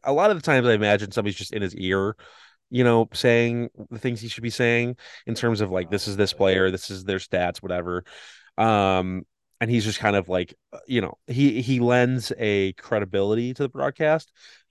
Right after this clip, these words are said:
Um, and I, I imagine they don't really have anybody else to, they don't have, like, the stable of announcers, you know, because they,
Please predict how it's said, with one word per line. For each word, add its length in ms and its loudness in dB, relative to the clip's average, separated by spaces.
Um, 260 0
and 80 0
I, 80 4
I 120 4
imagine 340 6
they 80 2
don't 160 -2
really 180 -4
have 140 -2
anybody 280 -4
else 360 -4
to, 180 -12
they 220 -4
don't 140 -2
have, 180 0
like, 140 -2
the 100 0
stable 640 -2
of 180 -2
announcers, 760 -4
you 120 2
know, 260 4
because 300 2
they, 180 2